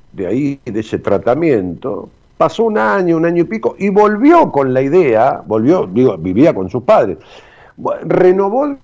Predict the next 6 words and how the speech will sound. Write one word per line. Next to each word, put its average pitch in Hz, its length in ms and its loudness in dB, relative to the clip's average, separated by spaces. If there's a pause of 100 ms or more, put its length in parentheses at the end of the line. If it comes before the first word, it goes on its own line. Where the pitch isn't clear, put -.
(140)
nuevamente 208 800 -2
la 127 180 0
idea 135 400 4
de 107 140 -2
ser 110 240 -2
artista. 104 720 -4